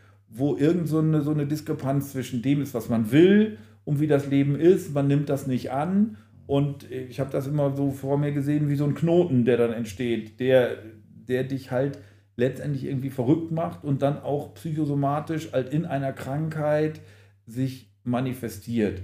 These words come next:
Ist immer ein großes Gebiet und irgendwie, das wird dann ja auch immer schnell kompliziert. Jeder Mensch hat seine Geschichte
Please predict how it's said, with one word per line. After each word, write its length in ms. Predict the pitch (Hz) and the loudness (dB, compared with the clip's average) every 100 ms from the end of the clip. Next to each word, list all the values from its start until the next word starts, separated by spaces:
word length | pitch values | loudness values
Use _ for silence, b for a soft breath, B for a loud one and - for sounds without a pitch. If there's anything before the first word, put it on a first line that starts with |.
| - | -10
Ist 160 | 107 | -8
immer 400 | 143 147 143 135 127 | -2 -2 0 -4 -2
ein 340 | 123 123 107 - _ _ _ _ _ 120 110 | -2 -4 -8 -14 _ _ _ _ _ -16 -14
großes 540 | 110 127 180 165 156 - | -10 -2 0 0 -4 -8
Gebiet 400 | 120 139 180 151 | -10 -8 -6 -6
und 120 | 135 | -4
irgendwie, 520 | 151 143 143 139 B B B - | -4 -2 -2 -2 B B B -12
das 160 | - 117 | -10 -6
wird 120 | 143 | -2
dann 140 | 143 | -2
ja 80 | 110 | -2
auch 60 | 123 | -4
immer 140 | 127 | -6
schnell 240 | - 117 131 | -4 -4 -2
kompliziert. 600 | 131 123 120 127 131 123 | -6 -6 -8 -4 -4 -4
Jeder 200 | 127 123 | -4 -2
Mensch 240 | 123 120 | -4 -4
hat 140 | 120 | -8
seine 200 | - 123 | -6 -4
Geschichte 880 | 117 117 - 123 120 - 120 120 117 | -4 -8 -8 -8 -8 -10 -4 -2 -2